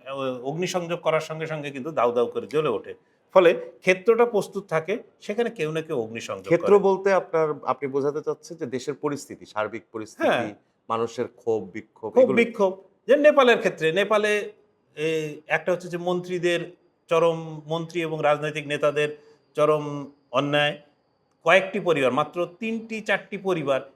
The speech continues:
Speaker 1: ঘুরে ফিরে তারাই প্রধানমন্ত্রী হন। নেপালে বারবার কিন্তু সরকার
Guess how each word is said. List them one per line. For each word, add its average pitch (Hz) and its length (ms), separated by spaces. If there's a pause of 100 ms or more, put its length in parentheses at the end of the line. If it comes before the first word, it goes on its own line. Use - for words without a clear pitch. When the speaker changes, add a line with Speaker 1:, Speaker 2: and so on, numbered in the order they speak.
(100)
Speaker 1:
ঘুরে 185 200
ফিরে 202 220
তারাই 185 360
প্রধানমন্ত্রী 190 600
হন। 170 220 (220)
নেপালে 185 280
বারবার 180 320
কিন্তু 180 220
সরকার 147 300